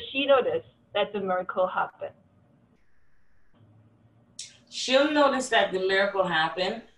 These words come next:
Speaker 2: because normally she comes into my room, but at this time I'd be walking towards her, so we would meet halfway.
Speaker 1: Oh.
Speaker 2: Yes.
Speaker 1: Okay. All right.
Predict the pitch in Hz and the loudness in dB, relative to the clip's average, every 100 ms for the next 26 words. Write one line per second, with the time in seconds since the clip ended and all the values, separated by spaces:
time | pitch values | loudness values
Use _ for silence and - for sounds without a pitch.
0 | _ _ 165 190 180 196 202 202 196 - | _ _ -2 -2 0 2 2 2 -2 -2
1 | 180 - 185 180 - 156 175 - 185 180 | -8 -6 -4 -4 -6 -8 -6 -4 0 2
2 | 180 190 196 175 156 - 156 156 180 190 | 2 4 2 4 2 2 0 0 -2 -4
3 | - 190 170 170 - 156 160 160 151 151 | -2 0 2 0 0 0 0 -2 0 0
4 | - - 147 143 135 139 139 135 120 - | -2 -10 -14 -8 -4 -2 -2 -6 -12 -6
5 | 143 143 131 147 143 131 120 - - - | -4 -4 -6 -6 -4 -2 -4 -6 -8 -10
6 | - _ _ _ _ _ _ _ 190 233 | -12 _ _ _ _ _ _ _ -12 -10
7 | 339 440 302 - - - _ _ _ _ | -8 -10 -12 -16 -20 -20 _ _ _ _
8 | _ _ _ _ _ _ _ _ _ _ | _ _ _ _ _ _ _ _ _ _
9 | _ - 151 127 - - - _ _ _ | _ -6 -2 -2 -2 -16 -20 _ _ _
10 | _ _ _ _ _ 208 220 214 - - | _ _ _ _ _ -20 -20 -20 -20 -20
11 | - _ _ _ _ _ _ _ _ - | -20 _ _ _ _ _ _ _ _ -20
12 | _ _ _ _ _ _ _ _ _ _ | _ _ _ _ _ _ _ _ _ _
13 | - 185 185 180 233 | -18 -14 -12 -14 -16